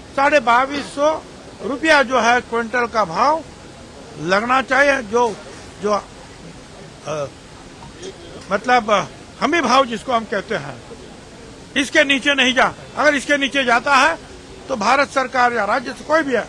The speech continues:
हम, हमको कोई ये नहीं, राज्य सरकार करे, भारत सरकार, उसके नीचे अगर नुकसान होता है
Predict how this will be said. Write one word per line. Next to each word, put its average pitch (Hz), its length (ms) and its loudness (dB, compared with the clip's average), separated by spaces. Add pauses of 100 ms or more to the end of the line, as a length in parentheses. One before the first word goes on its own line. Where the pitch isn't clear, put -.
हम, 220 160 -8
हमको 233 260 -4
कोई 247 140 0 (800)
ये 220 140 -4
नहीं, 202 140 -4
राज्य 214 320 0
सरकार 233 360 0
करे, 226 240 0
भारत 196 260 0
सरकार, - 680 -10
उसके 311 260 2
नीचे 285 260 0
अगर 262 280 4
नुकसान 247 480 0
होता 254 220 2
है 302 180 4